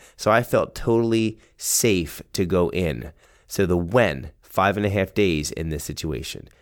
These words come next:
Best case, seven days if you can. Step four, the final step was to do the work that I had already planned.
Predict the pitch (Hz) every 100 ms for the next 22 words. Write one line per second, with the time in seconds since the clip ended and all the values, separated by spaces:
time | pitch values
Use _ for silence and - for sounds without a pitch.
0 | _ _ _ _ - 117 - - 131 143
1 | - 123 104 80 78 80 76 90 - 101
2 | 58 - _ - 127 117 - 123 78 -
3 | _ _ - 147 196 139 - 85 95 -
4 | - 98 95 - 101 98 110 107 98 95
5 | 85 123 - - - - 92 92 87 92
6 | 85 85 85 - - 104 78 67 -